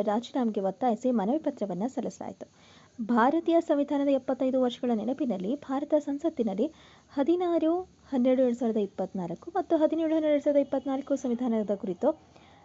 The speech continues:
ಸವಿಸ್ತಾರವಾಗಿ ಚರ್ಚೆಯಾಗಿರುತ್ತೆ. ಚರ್ಚೆಯಲ್ಲಿ ಕೇಂದ್ರ ಗೃಹ ಮಂತ್ರಿಯವರು ಡಾಕ್ಟರ್ ಬಾಬಾ ಸಾಹೇಬ್ರವರ ಕುರಿತು ವ್ಯಂಗ್ಯವಾಗಿ ಮಾತನಾಡ್ತಾ, "ಅಂಬೇಡ್ಕರ್, ಅಂಬೇಡ್ಕರ್ ಹೀಗೆ ಆರು ಸಲ ಹೇಳಿ, ಅಂಬೇಡ್ಕರ್ ಅನ್ನೋದು ಇದೊಂದು ಫ್ಯಾಷನ್ ಆಗಿದೆ,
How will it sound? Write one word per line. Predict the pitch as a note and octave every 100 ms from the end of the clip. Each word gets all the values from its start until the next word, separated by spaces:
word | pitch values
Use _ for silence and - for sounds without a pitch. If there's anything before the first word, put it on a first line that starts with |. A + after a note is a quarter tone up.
| -
ಸವಿಸ್ತಾರವಾಗಿ | D#4 E4 F4+ E4+ D#4 D#4 C#4+ D4+
ಚರ್ಚೆಯಾಗಿರುತ್ತೆ. | D4+ G3+ G3 C#4+ G3 F3+ - - - -
ಚರ್ಚೆಯಲ್ಲಿ | D4 D#4+ D#4+ F4 E4 G#3+ C4+ - _ _ _ _
ಕೇಂದ್ರ | D4+ E4+ E4+
ಗೃಹ | C#4+ D#4
ಮಂತ್ರಿಯವರು | D4 C#4+ D4 D4
ಡಾಕ್ಟರ್ | C4+ C4 C4+
ಬಾಬಾ | A#3 A3+ D#4
ಸಾಹೇಬ್ರವರ | D#4 D4+ C4+ C4 C4
ಕುರಿತು | B3+ A#3+ B3
ವ್ಯಂಗ್ಯವಾಗಿ | F#3+ A3+ C#4+ D4 C4
ಮಾತನಾಡ್ತಾ, | A#3+ G3 F#3+ F3+ F3+ G#3+ D4 - - - -
"ಅಂಬೇಡ್ಕರ್, | D4 D#4+ F#4 - F4
ಅಂಬೇಡ್ಕರ್ | D4+ C#4+ C#4+ - C#4
ಹೀಗೆ | C#4 C4
ಆರು | B3+ A3+ A#3+
ಸಲ | A#3+ A3+ G#3+
ಹೇಳಿ, | G3 C4
ಅಂಬೇಡ್ಕರ್ | C4 C#4 D#4 E4
ಅನ್ನೋದು | D#4 D#4 D#4
ಇದೊಂದು | D#4 D4+ D4 D4
ಫ್ಯಾಷನ್ | C4 G#3+ B3 F4+ F4
ಆಗಿದೆ, | C4+ F3+